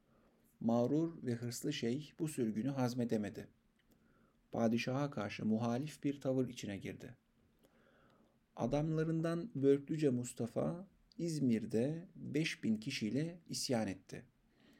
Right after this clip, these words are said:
Onu Manisa'da üç bin adamla Torlak Kemal izledi. Her iki isyan da bastırıldı. İsyandan mesul tutulacağını düşünen şeyh kaçarak Eflak prensine sığındı.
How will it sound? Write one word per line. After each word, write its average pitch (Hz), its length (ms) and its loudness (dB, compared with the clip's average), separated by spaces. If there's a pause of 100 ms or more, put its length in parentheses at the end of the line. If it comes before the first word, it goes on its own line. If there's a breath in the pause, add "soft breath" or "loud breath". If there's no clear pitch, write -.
(460 soft breath)
Onu 160 240 0
Manisa'da 151 480 0
üç - 280 -6
bin 135 80 4
adamla 117 500 4 (140)
Torlak 139 500 -2
Kemal 120 400 0 (340)
izledi. 101 460 -6 (760 soft breath)
Her 170 180 0
iki - 300 -4
isyan 113 500 0
da 156 300 -2
bastırıldı. 110 640 -6 (2500 soft breath)
İsyandan 165 540 0
mesul 175 420 -2
tutulacağını 120 760 2
düşünen 104 360 -4
şeyh 131 400 -4 (100)
kaçarak 135 560 0
Eflak 143 420 -4
prensine 117 460 -2
sığındı. - 480 -10